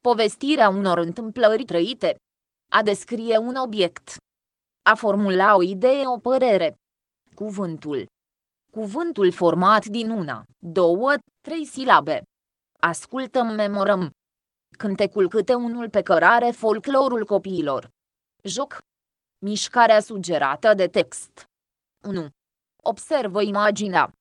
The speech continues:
Formulează câte o propoziție despre locurile unde și-au petrecut vacanța copiii, despre activitățile desfășurate de aceștia.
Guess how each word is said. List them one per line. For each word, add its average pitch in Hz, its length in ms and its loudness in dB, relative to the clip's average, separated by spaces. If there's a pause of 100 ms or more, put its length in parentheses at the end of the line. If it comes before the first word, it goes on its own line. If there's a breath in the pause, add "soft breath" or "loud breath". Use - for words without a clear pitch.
(540)
Formulează 214 840 2
câte 214 360 2
o - 100 -2
propoziție 214 760 -2
despre 247 420 -2
locurile 220 580 0
unde 185 300 0
și-au 220 340 4
petrecut 196 540 -4
vacanța 226 720 0
copiii, 233 560 -2
despre 180 380 0
activitățile 233 920 0
desfășurate 185 880 2
de 180 80 0
aceștia. 147 760 -2